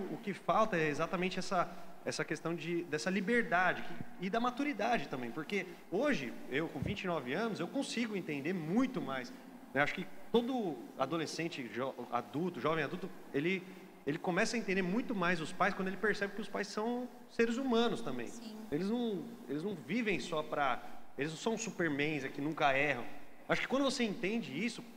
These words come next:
Speaker 1: tudo faz mais sentido, porque em algum momento, quando você é criança, você não consegue entender falhas, né? Você acha que aquilo é normal e, e você acaba aceitando. Eu, eu lembro de eu jogando caixa de tazo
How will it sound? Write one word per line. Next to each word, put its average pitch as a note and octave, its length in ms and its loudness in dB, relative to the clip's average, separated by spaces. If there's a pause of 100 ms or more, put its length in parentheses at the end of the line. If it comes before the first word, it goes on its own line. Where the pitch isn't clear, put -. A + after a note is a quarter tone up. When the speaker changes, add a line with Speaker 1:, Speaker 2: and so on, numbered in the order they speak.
(120)
Speaker 1:
tudo C4 180 -2 (200)
faz B3 180 4
mais A#3+ 160 0
sentido, A#3 500 -2
porque E3 380 -4 (160)
em E3+ 100 0
algum F#3+ 200 0
momento, G#3+ 520 0 (1000)
quando D3+ 220 2
você C#3 240 -4
é D3 40 -2
criança, E3 380 -2
você G#3 40 0
não G#3+ 120 -4
consegue A3+ 480 -2
entender C3+ 720 -4 (460)
falhas, C3 420 6
né? C3 180 -2
Você B2+ 160 -4
acha D3 160 -2
que E3+ 60 -6
aquilo F3 280 -2
é F#3 80 0
normal F3 560 -2
e, B2 400 -6
e A#2+ 40 -6
você C3 200 -2
acaba D3 260 2
aceitando. F#3 400 0 (280)
Eu, A3+ 140 4
eu G#3 80 4
lembro A3+ 220 4
de A#3 60 2
eu B3 80 4 (120)
jogando F#3+ 360 0
caixa F#3 360 2
de G3+ 380 -2 (240)
tazo E3+ 580 4